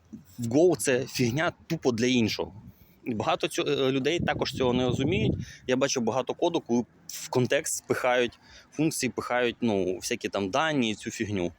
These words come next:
Ну, типа, ні, це теж проблема. Тому, а, коли щось неявне,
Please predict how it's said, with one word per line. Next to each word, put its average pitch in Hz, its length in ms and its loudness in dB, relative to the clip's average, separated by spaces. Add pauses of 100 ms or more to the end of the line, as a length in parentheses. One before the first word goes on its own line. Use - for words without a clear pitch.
(380)
Ну, 104 200 2
типа, 101 260 -4
ні, 101 260 0 (280)
це - 200 -8
теж 113 180 0
проблема. 85 440 -4 (1500)
Тому, 147 440 2
а, 107 440 0 (2000)
коли 139 200 2
щось - 320 0
неявне, 117 600 0